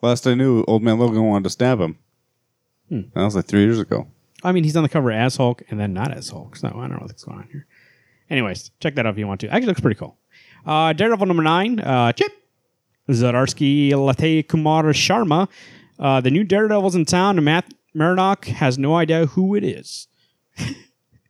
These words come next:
Speaker 2: Um, neither does Cole North, the toughest now detective who's been hot on the Garden Devil's trail for weeks. Can Matt Murdock truly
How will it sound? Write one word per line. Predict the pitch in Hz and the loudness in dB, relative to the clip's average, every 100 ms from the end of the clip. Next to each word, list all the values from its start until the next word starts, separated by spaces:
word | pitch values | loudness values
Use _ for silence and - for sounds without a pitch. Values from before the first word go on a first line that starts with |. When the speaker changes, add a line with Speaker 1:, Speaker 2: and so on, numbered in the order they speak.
| _ - - - - - - 233 | _ -20 -20 -20 -20 -20 -20 -10
Speaker 2:
Um, | 160 147 165 147 156 156 | -2 2 2 2 2 2
neither | 160 185 | 2 2
does | 151 135 | 2 0
Cole | - - 160 156 | -2 -2 0 2
North, | 143 147 180 190 | 2 2 2 0
the | 135 | -2
toughest | - 151 143 143 | 0 -2 -2 0
now | 135 | 2
detective | 131 - 160 180 131 - | 0 2 0 2 0 2
who's | 131 | 0
been | 120 123 | 2 0
hot | 120 143 | 2 2
on | 139 | 2
the | 131 | 0
Garden | 120 135 139 135 - - - - | -2 0 2 0 -4 -16 -20 -4
Devil's | 196 147 151 | 0 2 0
trail | - 147 147 | 0 0 2
for | 143 | 2
weeks. | 127 156 165 - - | 2 2 -2 -6 -2
Can | 143 123 | 2 2
Matt | 127 143 | 2 0
Murdock | 135 135 131 | 0 2 0
truly | - 381 359 104 - | 0 0 0 -4 -10